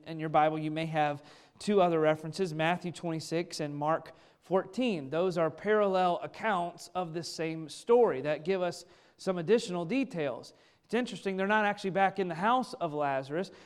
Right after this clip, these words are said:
Mark chapter fourteen tells us that they were actually in the house of a man named Simon who was a leper.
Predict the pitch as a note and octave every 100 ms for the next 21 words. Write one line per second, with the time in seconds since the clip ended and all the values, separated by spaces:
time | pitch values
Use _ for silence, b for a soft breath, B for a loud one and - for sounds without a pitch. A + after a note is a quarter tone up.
0 | B D#3+ F#3 A3 - G#3 F#3+ G3 D#3 E3+
1 | E3 B3 C4 A#3 F#3 F#3+ F3+ F3 F3 E3
2 | F3+ D#3+ F#3 F#3+ - D#3 D#3+ D3 D#3 B3
3 | F3+ E3 F#3 - F#3 E3 F3+ F#3+ F3+ F3+
4 | - A3+ A3+ G#3 E3+ F3+ F#3+ B B G3
5 | G3 F3+ G3+ G3+ - D#3+ B2+